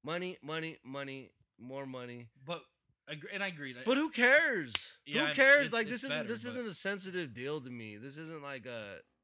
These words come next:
Speaker 1: paying, like, paying college players. That's sensitive to me. Like, with N C A A tournaments doing this, one thing if they're just not bringing in the best teams.
Speaker 2: But kinda like with that, though, the kids aren't being paid for that.
Speaker 1: Kid, there's certain, this, here's the
Speaker 2: They,
Speaker 1: deal.
Speaker 2: they, they
Speaker 1: Here's
Speaker 2: are, but not directly. They're
Speaker 1: Not
Speaker 2: getting paid
Speaker 1: directly,
Speaker 2: through
Speaker 1: but,
Speaker 2: their
Speaker 1: like, here's the deal.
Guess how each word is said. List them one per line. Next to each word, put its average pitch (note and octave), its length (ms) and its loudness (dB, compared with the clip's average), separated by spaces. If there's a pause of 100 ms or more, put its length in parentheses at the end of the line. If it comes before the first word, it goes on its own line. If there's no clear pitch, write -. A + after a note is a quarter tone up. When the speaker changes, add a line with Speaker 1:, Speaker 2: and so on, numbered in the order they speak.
(260)
Speaker 1:
paying, C3+ 240 -6
like, A#2 240 -12
paying D3+ 220 -4
college C#3 300 -8
players. B2 240 -8
That's B2 200 -12
sensitive G#2 440 -14
to F#2 60 -20
me. F2 220 -20 (400)
Like, C#3 140 -4
with D#3 140 -4
N D#3 120 -6
C D#3+ 120 -8
A D#3 40 -4
A D3 40 -6
tournaments C#3 420 -10
doing C3+ 160 -8
this, A#2 100 -10
one C#3+ 160 -8
thing C#3+ 160 -8
if A#2+ 80 -10
they're C3 160 -8
just A2+ 200 -12
not A#2 220 -8
bringing A2+ 240 -6
in A#2+ 140 -6
the G#2 100 -6
best G#2+ 300 -10
teams. G#2 380 -14 (300)
Speaker 2:
But - 120 -16
kinda C#3+ 180 -6
like B2 300 -12
with D3+ 160 -12
that, A2+ 200 -10
though, A#2 200 -12 (400)
the G2 60 -20
kids G#2 120 -18
aren't A2+ 180 -14
being C3 260 -14
paid D3+ 360 -8 (200)
for A#2 100 -12
that. A2 300 -10
Speaker 1:
Kid, F3+ 380 -2
there's E3+ 220 0
certain, F3+ 420 -4 (140)
this, F3 160 -8
here's G#3 260 -2
the E3 80 -2
Speaker 2:
They, B2+ 40 -4
Speaker 1:
deal. A#2+ 240 -8
Speaker 2:
they, - 200 -10
they E3 140 -4
Speaker 1:
Here's F#3+ 160 0
Speaker 2:
are, D#3+ 160 0
but B2+ 160 -10
not A#2 240 -12
directly. F#2+ 360 -18 (160)
They're F#3+ 120 -6
Speaker 1:
Not G#3+ 80 -4
Speaker 2:
getting G#3 140 -2
paid F3+ 80 -6
Speaker 1:
directly, G3+ 300 0
Speaker 2:
through C3 100 -6
Speaker 1:
but, - 80 -4
Speaker 2:
their F#3 160 -2
Speaker 1:
like, - 60 -12
here's - 220 -8
the - 60 -12
deal. A2+ 80 -10